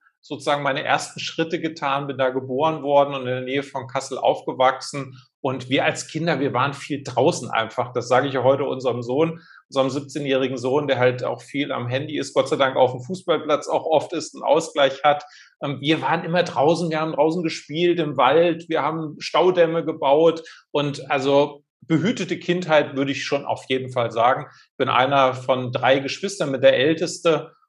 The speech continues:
Und meine Eltern haben wirklich ihr Bestes gegeben. Aber es war so mehr so im Tun, würde ich mal sagen. Also jeder hat so jeden Tag was getan.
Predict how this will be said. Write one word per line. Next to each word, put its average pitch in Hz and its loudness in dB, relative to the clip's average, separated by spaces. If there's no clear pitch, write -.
Und 131 -4
meine 117 -2
Eltern 117 -2
haben 117 -2
wirklich 120 -6
ihr 135 -2
Bestes - -2
gegeben. 123 -2
Aber 143 6
es - 2
war 170 6
so 202 0
mehr 180 2
so 214 0
im 170 -2
Tun, 202 -2
würde 127 -6
ich 123 -12
mal 123 0
sagen. 120 2
Also 135 2
jeder 196 4
hat 190 2
so 190 0
jeden 180 0
Tag 175 0
was - -2
getan. 185 2